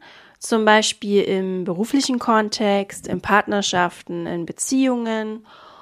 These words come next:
oder auch in der persönlichen Weiterentwicklung. Und ich habe das Ganze mal recherchiert und habe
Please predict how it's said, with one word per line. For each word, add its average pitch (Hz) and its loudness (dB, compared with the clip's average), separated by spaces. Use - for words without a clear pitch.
oder - 4
auch 214 0
in 214 -4
der 196 -2
persönlichen 196 -2
Weiterentwicklung. 165 -4
Und 208 4
ich 208 -6
habe 214 2
das 254 -6
Ganze 226 -2
mal 220 -2
recherchiert 214 -4
und 190 -6
habe 202 -4